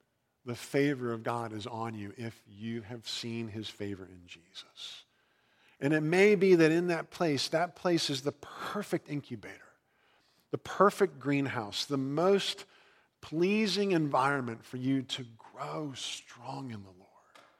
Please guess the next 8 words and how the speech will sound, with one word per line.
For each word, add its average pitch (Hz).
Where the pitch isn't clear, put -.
Nobody 170
ever 147
got 127
stronger 117
on 101
a 101
cruise 95
ship. -